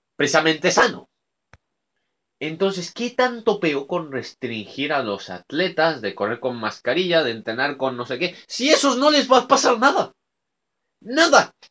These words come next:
Todo el mundo debería seguir el pinche ejemplo de ellos de entrenar al puñetero aire libre,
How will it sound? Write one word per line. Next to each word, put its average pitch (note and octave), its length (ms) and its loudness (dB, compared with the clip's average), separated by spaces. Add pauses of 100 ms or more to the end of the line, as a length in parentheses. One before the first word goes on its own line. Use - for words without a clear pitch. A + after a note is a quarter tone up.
(240)
Todo F4 240 6
el D#4+ 60 2
mundo D#4 240 4
debería C#4 260 2
seguir C4+ 220 0
el B3+ 120 0
pinche C#4 300 0
ejemplo A#3+ 340 2
de A#3+ 60 8
ellos A#3 180 4
de G3 80 2
entrenar G#3 400 4
al A3 120 4
puñetero G#3+ 480 4
aire A3+ 240 4
libre, G3 440 -2